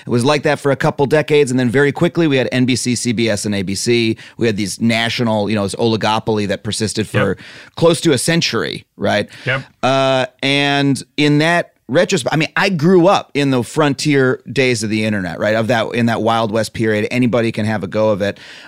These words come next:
Speaker 1: Um, and now when I look at it, I'm like, "Hey, my sketch group that started in college, we had some viral video success in two thousand three, two thousand five. We wouldn't have been able to do that now because of, we'd have to be competing with the YouTube algorithm. There's no way that we'd,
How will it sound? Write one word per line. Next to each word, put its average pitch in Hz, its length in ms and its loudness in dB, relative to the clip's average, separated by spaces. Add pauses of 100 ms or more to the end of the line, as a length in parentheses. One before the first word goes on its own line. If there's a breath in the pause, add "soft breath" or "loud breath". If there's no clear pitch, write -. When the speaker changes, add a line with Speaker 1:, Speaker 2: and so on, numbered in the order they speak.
Speaker 1:
Um, 117 260 2
and 143 140 2
now 180 240 2
when 170 160 2
I 160 100 0
look 170 240 0
at 139 160 2
it, 127 40 -2
I'm 127 100 0
like, 123 160 -2
"Hey, 180 260 0
my 156 200 2
sketch 208 340 -2
group 202 160 0
that 147 80 0
started 170 320 0
in 160 80 -2
college, 160 400 0
we 156 140 2
had 156 140 2
some 143 140 -4
viral 147 260 2
video 143 200 0
success 147 360 -2
in 104 120 -6
two 147 160 -4
thousand 131 560 0 (180)
three, 143 640 0
two 139 120 0
thousand 127 240 0
five. 135 440 0 (340 loud breath)
We 151 200 2
wouldn't 156 220 2
have 139 120 2
been 127 40 0
able 120 180 -2
to 104 80 -2
do 98 160 -4
that 87 200 -6
now 78 200 -8
because 107 300 -4
of, 107 160 -6
we'd 120 220 -2
have 120 160 -2
to 113 80 -6
be 110 100 -4
competing 110 380 -2
with 101 120 -6
the 98 180 -4
YouTube 95 200 -6
algorithm. 92 400 -4
There's 92 180 -8
no 90 140 -4
way 87 160 -6
that 80 140 -10
we'd, 85 260 -10